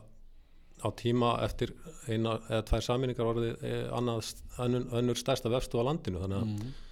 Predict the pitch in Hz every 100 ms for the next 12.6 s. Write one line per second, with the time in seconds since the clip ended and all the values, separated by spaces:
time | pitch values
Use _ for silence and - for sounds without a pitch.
0 | - - - - - 101 113 123 123 123
1 | 139 143 123 113 131 110 101 - - -
2 | - - - - 113 104 101 110 107 98
3 | 95 123 127 101 95 101 104 95 - -
4 | - 110 120 135 - 110 - - 139 107
5 | 135 - - - - - - - - -
6 | 113 101 120 127 - - 139 147 147 156
7 | 147 - 160 135 - - 143 - - 151
8 | 139 139 135 151 131 135 131 127 127 -
9 | - - - - - - - - - -
10 | - - - - 135 139 135 127 139 156
11 | 151 - - - - - 117 120 117 127
12 | 123 127 127 127 127 -